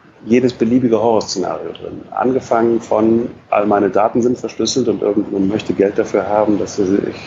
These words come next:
äh, sie wiederherstellen kann, bis hin zu, äh, dem Diebstahl von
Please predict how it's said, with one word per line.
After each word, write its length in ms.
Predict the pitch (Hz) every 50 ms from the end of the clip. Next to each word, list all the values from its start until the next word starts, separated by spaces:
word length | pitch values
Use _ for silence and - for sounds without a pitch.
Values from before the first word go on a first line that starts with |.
| - - -
äh, 160 | 113 101 98
sie 440 | 98 - 101 95 95 92 95 95 - - - -
wiederherstellen 680 | - 95 95 90 107 135 139 - - 147 143 143 135 -
kann, 220 | 143 139 143 135 - - - - - - - - _ _ - - -
bis 240 | - 127 123 123 -
hin 300 | - 123 123 127 123 123
zu, 640 | - - - 123 113 110 110 110 110 110 110 - -
äh, 460 | - 104 104 101 101 104 101 104 101 98 - - - - -
dem 140 | - 107 98
Diebstahl 640 | - 123 123 120 - - - 107 104 101 101 104 107
von 600 | 104 - - - 101 98 98 104 104 101 101 104